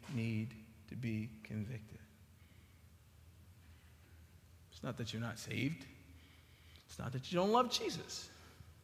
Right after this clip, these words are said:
But Paul says, "Often live according to the Spirit," which means we have a choice.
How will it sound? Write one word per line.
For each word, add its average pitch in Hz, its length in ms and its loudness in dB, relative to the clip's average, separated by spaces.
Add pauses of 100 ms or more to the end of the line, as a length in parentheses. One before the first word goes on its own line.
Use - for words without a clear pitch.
(520)
But 175 120 10
Paul 254 220 12
says, 226 280 12
"Often 233 720 12 (380)
live 302 680 12
according 208 520 12
to 180 80 10
the 147 100 6
Spirit," 127 360 6
which 175 120 12
means 226 200 12
we 285 120 12
have 262 180 12
a 254 40 10
choice. - 680 10